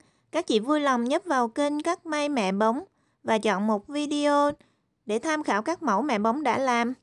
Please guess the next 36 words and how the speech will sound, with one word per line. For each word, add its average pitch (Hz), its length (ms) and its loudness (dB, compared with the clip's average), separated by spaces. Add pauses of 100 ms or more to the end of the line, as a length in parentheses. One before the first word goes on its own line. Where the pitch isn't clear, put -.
(960)
Ngoài 247 240 2
ra, 294 320 2
để 220 220 2
xem 311 320 0
được 233 200 2
những 220 200 -2
video 294 400 0
mới 294 260 0
nhất 349 260 -6
của 220 140 2
mẹ 233 240 0
Bóng, 233 320 0 (380)
các 330 140 -8
chị 240 120 0
vui 285 220 0
lòng 247 300 2
nhấn 240 260 -2
vào 262 180 2
mục 226 280 -2
đăng 277 280 -4
ký 285 320 -2 (100)
kèm 233 280 0
chuông 294 340 2 (340)
để 220 140 0
được 262 180 2
thông 294 200 -2
báo 277 160 4
sớm 302 300 0
nhất 359 220 -4
mỗi 254 140 -2
khi 294 180 0
mẹ 220 180 0
Bóng 226 200 -2 (100)
up - 120 -2
video 285 420 2
mới. 277 380 0